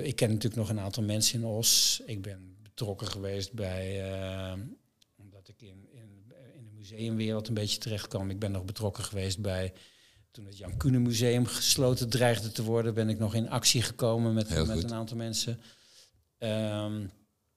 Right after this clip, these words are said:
Speaker 1: eh, en nu, eh, nou ja, er is, er is een mevrouw, een hele oude mevrouw inmiddels, die heel lang, eh, voor mijn moeder gewerkt heeft. Dus die bezoek ik af en toe nog. Ik ga nog naar de begraafplaats. Er is een Joodse begraafplaats in Os waar mijn ouders liggen.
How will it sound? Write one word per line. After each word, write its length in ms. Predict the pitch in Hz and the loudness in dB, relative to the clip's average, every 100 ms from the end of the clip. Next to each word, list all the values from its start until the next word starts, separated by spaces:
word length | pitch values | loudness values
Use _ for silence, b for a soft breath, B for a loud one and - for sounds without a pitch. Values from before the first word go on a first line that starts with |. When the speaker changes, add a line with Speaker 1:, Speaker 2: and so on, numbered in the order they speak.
| _ - - | _ -20 -12
Speaker 1:
eh, 640 | 143 110 104 101 104 - | -8 -6 -4 -4 -6 -8
en 180 | 120 120 | -4 2
nu, 420 | 120 127 120 117 110 | 6 6 6 2 0
eh, 220 | 101 101 | 0 -2
nou 200 | 117 117 | -4 -2
ja, 80 | 98 95 | -2 -2
er 120 | 101 | -4
is, 220 | 95 - - | -2 -2 -2
er 80 | |
is 140 | 104 101 | -4 -2
een 100 | 104 | -2
mevrouw, 560 | 101 110 104 95 95 | -2 0 0 0 -2
een 200 | 101 101 | -4 -4
hele 260 | 98 107 101 | -4 -2 -4
oude 260 | 95 101 104 | -4 -4 -2
mevrouw 280 | 104 107 95 | -2 -4 -2
inmiddels, 400 | 101 95 98 - | -2 -2 -2 -2
die 300 | 107 98 98 | -2 -2 -2
heel 160 | 107 | -2
lang, 320 | 101 98 98 | -2 -2 -2
eh, 400 | 95 95 98 95 98 | -4 -4 -4 -4 -6
voor 200 | - 104 | -4 -4
mijn 120 | 104 | 0
moeder 200 | 113 120 | 0 0
gewerkt 480 | - 120 120 117 - | -2 0 2 2 2
heeft. 420 | 120 135 - - B B B B | 0 0 -2 -8 B B B B
Dus 200 | - 98 | -16 -12
die 120 | - 98 | -6 -2
bezoek 300 | 107 110 120 | 0 0 -2
ik 120 | 110 | -2
af 140 | 104 | -2
en 60 | 110 | -2
toe 140 | - | 0
nog. 420 | 110 104 107 - - | 2 4 2 -2 -4
Ik 140 | - | -4
ga 240 | - 110 98 | -2 -2 0
nog 220 | 98 92 | -2 -2
naar 160 | 107 95 | -2 0
de 60 | |
begraafplaats. 920 | 92 - 113 113 - 117 113 117 - - | -2 0 2 0 0 -2 0 2 0 0
Er 40 | |
is 80 | 101 | -2
een 80 | 104 | 0
Joodse 300 | 104 104 - | 2 2 0
begraafplaats 640 | 98 113 101 - 98 98 | -2 -2 -4 -4 -2 -2
in 100 | 113 | -2
Os 160 | 107 104 | -4 -4
waar 140 | 101 | -4
mijn 140 | 101 98 | -2 -2
ouders 280 | 107 117 | -2 -2
liggen. 400 | 123 113 110 120 | -2 -2 -2 -4